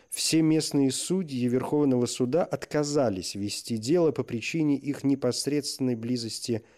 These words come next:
к обвиняемым. По этой причине главный судья Гарри Джей Альтман заявил, что эти судьи не имеют права руководить делом.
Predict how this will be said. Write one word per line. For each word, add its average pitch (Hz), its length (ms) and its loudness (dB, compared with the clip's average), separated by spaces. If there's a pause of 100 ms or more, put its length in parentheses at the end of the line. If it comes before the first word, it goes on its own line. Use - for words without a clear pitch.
(140)
к - 80 -4
обвиняемым. 110 760 -4 (500)
По 117 80 -2
этой 117 220 0
причине 123 480 0
главный 120 480 2
судья 123 560 0
Гарри 120 320 2
Джей 120 400 0
Альтман 147 500 0
заявил, 113 360 0
что - 180 -2
эти 117 160 0
судьи 127 460 0
не 139 340 4
имеют 110 400 -2
права 120 340 0
руководить 104 640 -4
делом. 82 400 -8